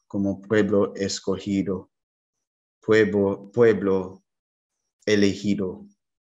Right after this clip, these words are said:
y que así su gloria,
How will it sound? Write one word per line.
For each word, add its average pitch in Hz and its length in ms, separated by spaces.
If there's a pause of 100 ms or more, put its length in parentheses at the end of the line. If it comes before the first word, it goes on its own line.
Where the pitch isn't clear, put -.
(680)
y - 120
que 101 520
así 101 640 (280)
su 98 500
gloria, 107 440